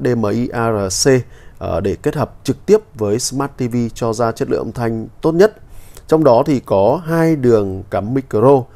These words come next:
ờ, và có cả volume để chỉnh mức gain cho micro. Kèm thêm là có hai đường vào tín hiệu R C A, ờ, và một đường vào cáp quang,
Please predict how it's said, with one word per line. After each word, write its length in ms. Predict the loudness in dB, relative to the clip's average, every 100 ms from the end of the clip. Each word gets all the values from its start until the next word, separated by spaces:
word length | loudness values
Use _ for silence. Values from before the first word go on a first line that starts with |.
| -20 -20 -14
ờ, 160 | -6 -2
và 220 | 0 0
có 420 | 0 0 0 0 -2
cả 360 | -2 -2 -4 -10 -10 -12 -4
volume 400 | 0 4 4 2 -6
để 260 | -6 -6 -6 -8
chỉnh 140 | -8 -6
mức 220 | -8 2
gain 220 | 2 2
cho 180 | -2 -6 -6 -8
micro. 440 | -8 -6 0 0 0 -8 -16 -2
Kèm 160 | 0
thêm 280 | 4 4 4
là 220 | 2 0
có 480 | -2 -4 -2 0 0 -2
hai 340 | -2 0 0
đường 420 | 0 0 0 -4
vào 380 | -4 -4 -4 -6 -10 -20 -20 -20 -10
tín 140 | -8
hiệu 220 | 0 0 -2 -6
R 160 | -4 -2 -2 -2 0
C 80 |
A, 320 | 2 4 2 -2 -12 -20 -20 -10
ờ, 280 | -6 -4
và 300 | -4 -2 -2
một 240 | -2 -4 -6
đường 300 | -4 -4 -2
vào 380 | -4 -4 -4 -6 -10
cáp 160 | -8 -2
quang, 280 | 2 2